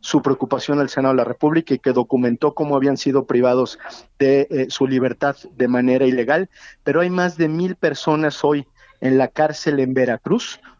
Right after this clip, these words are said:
por, eh, delitos que jamás cometieron y que a todas luces son un abuso de autoridad de parte del gobierno del estado de Veracruz y de su gobernador Cuitláhuac García. Justo hoy,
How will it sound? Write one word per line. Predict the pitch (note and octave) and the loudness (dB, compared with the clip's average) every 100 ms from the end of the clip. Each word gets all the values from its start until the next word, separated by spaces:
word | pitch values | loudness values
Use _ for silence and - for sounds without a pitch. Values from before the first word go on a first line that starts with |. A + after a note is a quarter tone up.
| _ | _
por, | D3 E3 D#3+ E3+ | 0 0 0 -2
eh, | D#3+ - | -2 -2
delitos | D3 C3+ D#3 - D#3+ D3 - | -2 -2 -6 -2 -2 -2 -4
que | C#3 | -6
jamás | - C#3 D3 D#3 | -4 -2 -2 -4
cometieron | - D3 B2 C#3+ C#3+ D3 - | -2 -2 0 2 2 2 -2
y | - B2+ | -4 0
que | C3+ | -2
a | |
todas | - D3+ D3 C#3 | 0 0 0 -2
luces | C#3 C#3+ | -4 -4
son | - C#3 C#3+ - - - | 0 2 2 -4 -14 -2
un | D3+ D#3 | 0 2
abuso | C3+ C#3+ C#3+ | 0 -2 0
de | C#3 | 0
autoridad | C#3 D3+ C3+ C3+ _ - _ | 2 0 2 -2 _ -20 _
de | - C3 | -4 -2
parte | C3 A#2 - B2+ B2 | 0 -4 -2 -2 -2
del | D3+ B2+ C3 | -4 0 0
gobierno | C3+ B2 A#2+ B2 A#2 A#2+ - | 0 0 0 -2 -2 -2 -4
del | B2+ B2 | 0 0
estado | A2+ - B2 | 0 -2 0
de | A#2+ | 2
Veracruz | A#2 A#2+ - F3+ | 2 0 -2 0
y | C3 | 0
de | A#2 | 2
su | B2 | 2
gobernador | A#2 A#2 A#2+ A#2+ C#3 - - - - | 2 0 0 2 2 0 -18 -20 -4
Cuitláhuac | C3+ C3 C3+ C3 C3+ B2+ | 0 2 2 0 -2 -2
García. | A#2+ - C3 | -6 -2 -4
Justo | A2+ - A3+ G#3 - D#3 | -4 0 0 0 0 0
hoy, | F#3+ | 0